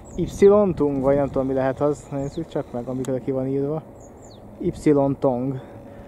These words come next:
Hát az nem is, ez nem tudom, ez micsoda. De az is látszik, hogy szemlátomást ezt már nem használják.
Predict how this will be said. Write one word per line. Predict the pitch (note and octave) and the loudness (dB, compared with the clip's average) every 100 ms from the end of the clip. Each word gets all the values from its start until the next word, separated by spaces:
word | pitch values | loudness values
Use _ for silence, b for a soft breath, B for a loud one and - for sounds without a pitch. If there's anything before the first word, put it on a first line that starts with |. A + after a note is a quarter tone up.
| B - | B -10
Hát | G#3 F#3 | -6 -2
az | D3 | 0
nem | C3 | -2
is, | C3 | -2
ez | D#3 | -2
nem | D3+ | -2
tudom, | C3+ C#3 | 0 0
ez | C3+ | 0
micsoda. | D3+ F3 G3+ A#3 B B B B B - - B B B B - | 0 4 4 2 B B B B B -20 -20 B B B B 0
De | F#3+ G3+ G#3 | 2 4 4
az | G3+ F3 | 2 0
is | D#3 | 2
látszik, | F3 E3+ F3 E3+ | 2 2 0 4
hogy | E3 D#3 - B B B B B | 4 2 -6 B B B B B
szemlátomást | - E3+ D#3 D3+ D#3+ D#3 D3+ D3+ | 0 2 4 2 2 2 2 2
ezt | D3+ | 0
már | D#3 D3 | 0 0
nem | C3+ | 0
használják. | C3 C3 D#3 D3 D#3+ G3 - - | -2 -2 0 2 2 2 -2 -12